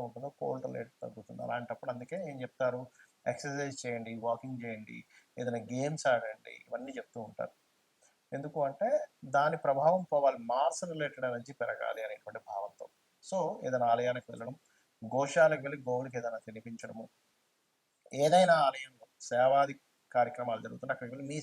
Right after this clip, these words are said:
సేవ ఏదైనా చేయడం. ప్రత్యేకంగా ఇప్పుడు మనకి ఈ ఎండాకాలంలో చలివేంద్రాలు అవి పెడుతూ ఉంటారు, లేకపోతే ఒక చిన్న కుండ ఒకటి పెట్టుకొని వాళ్ళకి నీళ్ళు కావాలంటే కూడా ఇస్తూ ఉంటే కూడా పితృదేవతల యొక్క అనుగ్రహం కూడా కలుగుతుంది. పక్షులకి నీళ్ళని పెట్టడం,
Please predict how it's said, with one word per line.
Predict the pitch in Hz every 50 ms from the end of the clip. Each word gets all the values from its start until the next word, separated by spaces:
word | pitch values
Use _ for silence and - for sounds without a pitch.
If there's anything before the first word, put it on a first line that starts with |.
| -
సేవ | 139 135 131 135
ఏదైనా | 131 123 120 120 - -
చేయడం. | - 117 - - - _ _ _ _ _ _ _ _ _ _ _ -
ప్రత్యేకంగా | 143 143 - 160 156 151 151 151 151 147 143
ఇప్పుడు | - 139 135 135
మనకి | 131 123 - 147 131 123 123 127 - _ _ _ _ _ _ - -
ఈ | 127 123 127
ఎండాకాలంలో | 127 127 139 139 135 139 131 131 127 123 127 135 135 120 123 - - -
చలివేంద్రాలు | 123 120 123 123 123 123 120 120 113 113
అవి | 110 110 104 -
పెడుతూ | 110 - - 117 117
ఉంటారు, | 120 123 - - 123
లేకపోతే | - - - - 62 62 - - - - -
ఒక | - 135 - -
చిన్న | 202 202 196 - -
కుండ | - 156 165 165 165 156
ఒకటి | 151 147 -
పెట్టుకొని | 135 - - 135 135 131
వాళ్ళకి | 131 127 127 123
నీళ్ళు | 120 120 123 123 120
కావాలంటే | 120 120 120 120 113 - -
కూడా | - - -
ఇస్తూ | - - 123 117 110
ఉంటే | 113 - 117 127
కూడా | 123 160 202 - - _ _ _ _ _ -
పితృదేవతల | 156 - - 190 180 190 196 196 185 185 180 175 165 156 156
యొక్క | 147 - 135
అనుగ్రహం | 127 127 127 127 113 123 123 127
కూడా | 131 127 -
కలుగుతుంది. | 120 117 110 - _ _ 127 - _ _ 127
పక్షులకి | 117 - - - 180 165 - 139 123 120 117 117 117
నీళ్ళని | 120 120 120 120 120 113 107
పెట్టడం, | - - - - -